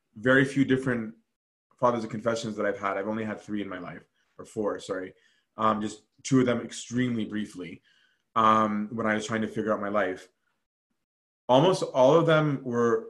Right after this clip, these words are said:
were very quick to tell me when I needed to slow down, where I thought I was gonna be told, "Do more."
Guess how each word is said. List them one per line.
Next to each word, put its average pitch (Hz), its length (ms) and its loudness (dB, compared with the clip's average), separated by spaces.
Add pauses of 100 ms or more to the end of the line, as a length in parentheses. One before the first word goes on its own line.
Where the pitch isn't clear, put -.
(200)
were 120 420 -2
very 131 320 4
quick 165 200 -6
to 143 100 -4
tell 139 220 -2
me 135 120 2
when 120 160 0
I 110 100 -2
needed 113 480 -2 (580)
to 113 100 -12
slow 117 300 -2
down, 98 500 -2 (640)
where 120 180 4
I 135 140 8
thought 135 160 6
I 131 40 6
was 123 80 2
gonna 117 120 -4
be 110 120 -4
told, 117 320 -4
"Do 110 120 -2
more." 104 600 -4